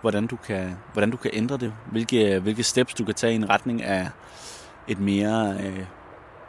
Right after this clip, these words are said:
meningsfuldt liv i dine øjne. Så, øh, det blev lidt lommefilosofisk i dag, men, øh, vi sidder jo også herude i naturen og hygger. Så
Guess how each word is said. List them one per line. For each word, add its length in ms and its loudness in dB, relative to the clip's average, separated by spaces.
meningsfuldt 800 4
liv 260 4
i 40 -2
dine 260 2
øjne. 200 0
Så, 360 2
øh, 180 -2
det 120 8
blev 180 10
lidt 160 8
lommefilosofisk 920 6
i 40 0
dag, 260 2
men, 260 8
øh, 680 4
vi 80 -2
sidder 220 8
jo 60 10
også 220 8
herude 160 6
i 40 6
naturen 480 2
og 80 2
hygger. 280 2
Så 540 4